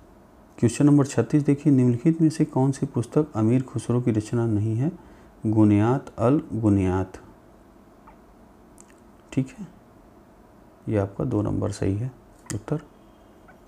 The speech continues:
सैंतीस नंबर देखिए, महाभारत के फारसी में अनुवाद के लिए मुल्ला अहमद को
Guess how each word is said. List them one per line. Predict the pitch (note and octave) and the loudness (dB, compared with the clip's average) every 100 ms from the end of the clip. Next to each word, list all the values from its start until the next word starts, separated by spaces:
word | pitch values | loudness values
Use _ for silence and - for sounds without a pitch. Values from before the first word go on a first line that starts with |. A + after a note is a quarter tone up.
| - - - - - - | -20 -20 -20 -20 -20 -8
सैंतीस | - A2 A2 B2+ C3 | 0 0 0 -2 0
नंबर | C3 B2+ | 0 0
देखिए, | C3 - D3+ | -2 0 0
महाभारत | A#2 A2 B2 C3 B2 C3 B2+ | 2 2 0 2 2 0 -2
के | C#3 | -4
फारसी | C3 G#2+ G#2 G#2+ C3 | -2 0 0 0 0
में | B2+ A#2 | 2 2
अनुवाद | A2 A2 A#2 | 2 2 0
के | - | -2
लिए | B2+ | -2
मुल्ला | A#2+ G#2+ G#2+ B2 | 0 2 2 0
अहमद | C3 B2 G#2+ A2+ B2 | -2 -6 -2 -2 -4
को | - G#2+ | -4 -6